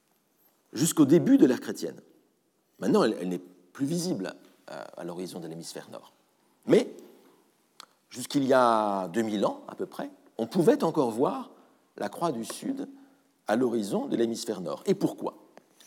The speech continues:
Pourquoi ? Eh bien parce que, en réalité, même lorsque vous ne vous déplacez pas, si vous restez suffisamment longtemps à un endroit, et je dis que suffisamment longtemps, c'est très très longtemps, c'est plusieurs milliers d'années, le ciel change.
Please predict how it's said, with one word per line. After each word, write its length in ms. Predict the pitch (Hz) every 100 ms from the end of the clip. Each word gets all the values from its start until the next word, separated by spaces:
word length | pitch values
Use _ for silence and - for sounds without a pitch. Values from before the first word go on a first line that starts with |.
| -
Pourquoi ? 320 | - - - - - - - -
Eh 80 | 151
bien 140 | 240
parce 260 | 277 - -
que, 240 | 214 311 - - - - _ _ _ _ _ _ _ _ _ _ _
en 60 | -
réalité, 440 | 151 117 113 233 - - -
même 180 | - 185
lorsque 200 | 190 -
vous 200 | 139 104
ne 60 | 107
vous 120 | 90
déplacez 460 | 95 156 170 - -
pas, 360 | - - 240 - -
si 160 | - 135
vous 100 | 151
restez 280 | 180 -
suffisamment 540 | 135 - 277 294 220 190
longtemps 440 | 156 147 156 139 104
à 40 |
un 200 | 104 104
endroit, 500 | 98 95 95 - - _ _ _
et 60 | -
je 60 | 107
dis 120 | 151
que 80 | -
suffisamment 360 | - 127 127
longtemps, 240 | 113 104 185
c'est 200 | 185 -
très 160 | -
très 160 | 160 135
longtemps, 320 | 107 104 -
c'est 120 | - -
plusieurs 260 | 98 117
milliers 220 | 95 87
d'années, 300 | 80 73 - 214 - _ - _ - - - - - - - - - - - - - - - - - - - - - - - - - _ _ _ _ _
le 100 | -
ciel 220 | 135 202
change. 380 | 180 - - -